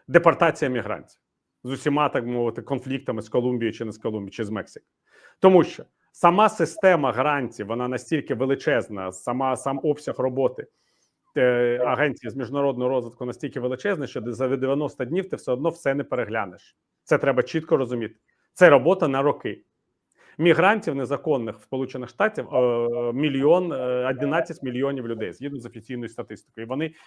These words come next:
нікуди не діваються. Якщо, е, навіть буде виконано розпорядження Дональда Трампа і в день будуть депортувати десь, е,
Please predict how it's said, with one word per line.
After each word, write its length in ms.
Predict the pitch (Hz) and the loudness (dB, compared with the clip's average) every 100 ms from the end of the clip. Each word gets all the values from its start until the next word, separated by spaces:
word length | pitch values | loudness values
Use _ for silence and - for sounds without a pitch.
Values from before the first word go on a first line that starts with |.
| - | -2
нікуди 380 | 160 165 165 156 | -2 0 2 2
не 100 | 143 | 2
діваються. 560 | 135 120 90 - _ _ _ _ _ _ | 0 0 0 -8 _ _ _ _ _ _
Якщо, 480 | 151 - - 196 170 | 2 2 2 4 6
е, 1000 | 139 135 127 123 123 120 120 _ _ 147 147 | 4 0 0 -2 -2 -4 -8 _ _ -20 -8
навіть 360 | 151 170 156 123 | 4 4 4 -2
буде 260 | 151 156 | -2 0
виконано 440 | 135 170 151 139 135 | 0 -2 -4 -4 -4
розпорядження 600 | 127 147 156 147 123 123 | -4 -2 0 0 -4 -6
Дональда 340 | 139 139 117 | -4 -6 -8
Трампа 380 | 113 143 131 123 | -6 -4 -4 -4
і 40 | |
в 60 | 117 | -4
день 240 | 131 135 | -2 -2
будуть 280 | 117 113 110 | -4 -8 -10
депортувати 680 | 113 127 123 143 135 117 - _ _ _ _ _ _ | -10 -8 -6 0 0 0 -6 _ _ _ _ _ _
десь, 540 | 120 120 156 - - - | -4 4 4 4 -8 -6
е, 1120 | 117 117 110 107 107 104 104 101 - - 50 | -4 -2 -4 -4 -4 -6 -8 -10 -14 -14 -18